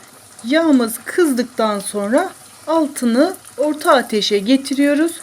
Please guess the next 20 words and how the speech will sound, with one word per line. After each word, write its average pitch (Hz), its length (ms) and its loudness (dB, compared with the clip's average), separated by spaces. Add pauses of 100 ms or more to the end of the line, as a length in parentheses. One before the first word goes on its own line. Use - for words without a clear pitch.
(300)
ve 320 80 -4
hamurlarımızı 247 840 0
teker 339 420 2
teker 277 420 2 (300)
atıyoruz 247 540 2
içerisine. 180 600 -4 (160)
Birdenbire 247 840 2 (380)
pişmemesi 220 640 -2
için 285 260 -4
orta 254 400 2
ateşte 262 420 0
yapıyoruz 196 500 0
arkadaşlar. 180 760 -2 (640)
Böyle 311 500 0 (280)
kaşıkla 277 840 -2
aralarına 277 540 4
gelecek 277 520 0
şekilde 214 680 0 (320)
yardım 277 440 2
ederek 240 460 0